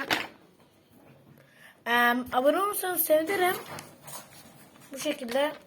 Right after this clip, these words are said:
şöyle sıcaklarınızda yapabilirsiniz. Hmm. Aşağıdan like atın.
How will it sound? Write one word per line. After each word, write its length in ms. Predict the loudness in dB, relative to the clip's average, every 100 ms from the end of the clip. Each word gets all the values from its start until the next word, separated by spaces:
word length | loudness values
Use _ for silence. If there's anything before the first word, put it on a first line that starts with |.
| -16
şöyle 400 | -2 -2 0 -4 -8
sıcaklarınızda 1000 | -6 -2 0 2 0 0 0 4 2 2 -10 _ _ _
yapabilirsiniz. 720 | -6 2 2 2 -6 -4 -4 -4 -8 -20 _ _ _ _ _ -18 -18 -20 -20 _ _ _ _ _ _ _ -20 _ _ -20 -20 _ _ _ -20 -20 -20 -20 -20 -20 -20 -20 -20 _ _ -20 _ _ _ _ _
Hmm. 300 | -10 -8 -8 -10 -16 -20 -20 -20 _ _ -20 _ -20 -12
Aşağıdan 500 | -10 -4 0 2 4
like 240 | 2 0
atın. 340 | -2 0 -2